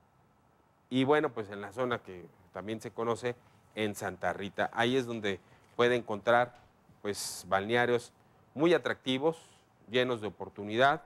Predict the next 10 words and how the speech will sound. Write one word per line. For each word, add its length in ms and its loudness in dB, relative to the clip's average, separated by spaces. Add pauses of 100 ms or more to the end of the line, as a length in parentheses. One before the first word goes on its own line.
(180)
de 120 -2
diversión, 560 -2
de 80 0
entretenimiento, 800 -2 (480)
para 280 2
todos, 540 0
para 180 0
todos 300 -2
los 160 -8
visitantes 640 -10